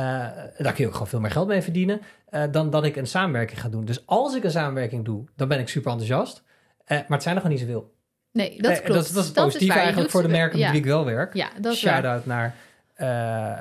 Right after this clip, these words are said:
Speaker 2: Noord V P N.
Speaker 1: Nou, dit is wel
Speaker 2: Nou,
Speaker 1: een mooi
Speaker 2: laten we
Speaker 1: moment.
Speaker 2: nu dan
Speaker 1: Dit
Speaker 2: erin
Speaker 1: is niet
Speaker 2: fietsen.
Speaker 1: vooropgezet, maar dankjewel voor de inkopper, Sunny.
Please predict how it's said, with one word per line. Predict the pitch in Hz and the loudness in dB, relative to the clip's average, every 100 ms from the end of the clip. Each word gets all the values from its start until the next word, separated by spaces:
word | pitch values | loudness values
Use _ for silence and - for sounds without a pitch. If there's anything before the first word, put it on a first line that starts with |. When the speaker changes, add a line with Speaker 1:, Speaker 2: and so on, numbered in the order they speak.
| - | -6
Speaker 2:
Noord | - 220 226 | 2 2 2
V | 226 196 | -2 -4
P | |
N. | 208 185 226 | 0 0 2
Speaker 1:
Nou, | 196 170 131 107 | 4 4 2 2
dit | 202 | 2
is | 208 202 | 4 4
wel | 190 | 4
Speaker 2:
Nou, | 285 190 | 4 4
Speaker 1:
een | 190 | 6
mooi | 208 | 4
Speaker 2:
laten | 185 147 | 4 4
we | |
Speaker 1:
moment. | - 277 302 | 4 4 4
Speaker 2:
nu | 381 | 4
dan | 349 339 | 4 4
Speaker 1:
Dit | 359 | 4
Speaker 2:
erin | 339 381 | 4 2
Speaker 1:
is | - | 4
niet | 226 | 4
Speaker 2:
fietsen. | 294 254 | 4 4
Speaker 1:
vooropgezet, | 220 214 226 196 220 220 | 4 4 2 0 -2 0
maar | 160 | 0
dankjewel | 185 180 180 170 | 0 2 2 2
voor | 170 | -2
de | 156 | -2
inkopper, | 185 185 170 156 | 0 -2 -4 -4
Sunny. | 165 151 | -4 -4